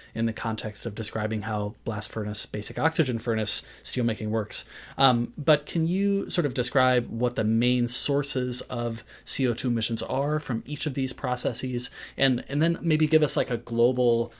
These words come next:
fifty thousand foot view and, and help us understand how much C O two the steel production, uh, industry actually creates globally.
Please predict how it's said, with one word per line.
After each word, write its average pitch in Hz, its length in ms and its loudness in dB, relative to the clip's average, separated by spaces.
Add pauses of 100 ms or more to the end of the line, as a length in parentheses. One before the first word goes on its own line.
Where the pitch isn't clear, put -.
fifty 127 260 -4
thousand 113 300 -2
foot 120 220 -4
view 113 340 0
and, 104 220 -8
and 113 120 -8
help 113 140 -4
us 117 120 -4
understand 110 420 -6
how 127 180 -2
much 123 240 -2
C 113 220 -2
O 107 60 -8
two 113 380 -2 (420)
the 107 220 -2
steel 117 260 -4
production, 107 840 -2
uh, 110 160 -6
industry 113 360 -4
actually 107 300 -6
creates 110 540 -6
globally. - 340 -8